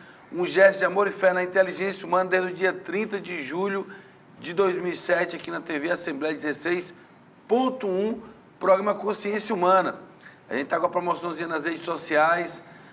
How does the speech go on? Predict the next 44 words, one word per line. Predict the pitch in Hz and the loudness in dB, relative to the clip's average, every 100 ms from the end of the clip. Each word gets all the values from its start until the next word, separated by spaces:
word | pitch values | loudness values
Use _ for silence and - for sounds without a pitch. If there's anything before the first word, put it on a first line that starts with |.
| - 127 | -16 -4
né? | 143 | -2
Aqui | 143 | -2
na | 165 | -6
T | 160 160 | -4 -2
V | 147 | -2
a | 151 | -4
gente | 160 | -4
tá, | - 156 151 - - - - - - | 0 6 6 4 -4 -20 -20 -20 -16
é, | 110 135 139 135 120 - - - | -4 2 2 2 0 -8 -20 -6
também | 151 160 151 | -4 -2 -2
vendo | 160 | -4
como | 147 160 | -6 -6
é | |
que | 156 | -6
a | |
gente | 156 | -4
vai | 143 151 | -2 0
falar, | 151 139 160 | 2 2 2
mas, | 160 156 170 170 - - - - - - | 2 2 2 -4 -12 -20 -20 -20 -14 -2
é, | 135 139 135 - - | 2 4 2 0 -6
curta | 196 196 196 | -4 -2 -4
um | |
pouco, | - 180 180 170 139 - - - - - - | 0 0 0 -2 -4 -8 -20 -20 -20 -20 -4
tá | 135 | -2
bom? | 135 165 156 113 - | 0 -2 -4 -6 -6
Desse | 151 165 175 | -6 -4 -2
momento | 165 156 180 175 | -2 0 -2 -2
que | 156 | -4
a | |
gente | 165 151 | -4 -4
tá | 160 156 147 117 - - - - - | 0 4 4 4 -2 -18 -20 -20 -14
numa | 139 156 | -2 0
boa | 143 185 | 4 4
relação | 170 165 151 165 | 6 2 0 -4
com | 147 151 | -2 0
a | |
pizzaria | - - 165 143 151 | -2 -4 0 0 0
Dan | 139 156 127 | -4 -4 -4
Dani, | 135 156 160 151 | -2 -4 -6 -10
que | 147 | -8
nós | 151 139 | -6 -2
va-, | 151 143 | -4 -4
estamos | 139 147 156 143 | -6 -6 -4 -4
aqui | 131 156 | -6 -8